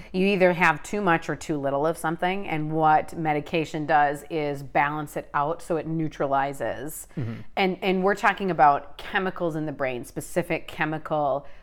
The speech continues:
Speaker 1: biological parts of the brain that either are too much or too little.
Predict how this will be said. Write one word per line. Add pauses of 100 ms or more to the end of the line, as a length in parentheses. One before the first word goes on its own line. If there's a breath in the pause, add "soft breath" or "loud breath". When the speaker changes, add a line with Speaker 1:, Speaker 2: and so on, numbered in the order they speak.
(100)
Speaker 1:
biological (240 soft breath)
parts
of
the
brain
that
either
are
too
much
or
too
little.